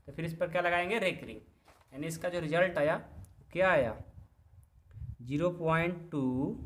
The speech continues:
थ्री ज़ीरो सेवन सिक्स नाइन, इस पे लगाएंगे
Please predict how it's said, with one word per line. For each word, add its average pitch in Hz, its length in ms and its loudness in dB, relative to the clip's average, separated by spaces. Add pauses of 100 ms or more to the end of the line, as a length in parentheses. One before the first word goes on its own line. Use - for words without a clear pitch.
(760)
थ्री 131 240 -2 (580)
ज़ीरो 127 840 -2 (360)
सेवन 143 800 -2 (160)
सिक्स - 800 -4 (160)
नाइन, 113 380 -2 (460)
इस 147 160 -10
पे 165 180 -8
लगाएंगे 127 560 2